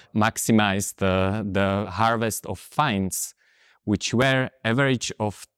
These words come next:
two hundred and thirty-eight euros. So they probably make, made the fine back in, like, three days, I would guess, in taxes not paid.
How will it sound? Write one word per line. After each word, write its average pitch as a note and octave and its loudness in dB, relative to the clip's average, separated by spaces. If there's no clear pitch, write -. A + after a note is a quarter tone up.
two D#3+ 6
hundred C3+ 0
and G#2 -2
thirty-eight B2+ -2
euros. A#2+ 2
So G2+ -6
they G#2+ 0
probably B2 2
make, A2+ 2
made A2+ 2
the G#2 -2
fine A2+ 0
back A2 -2
in, G#2 0
like, G2 0
three A#2 2
days, F#2 0
I F#2 -2
would F#2 -6
guess, G#2+ -2
in G2+ -2
taxes - -2
not G#2 0
paid. D3+ 0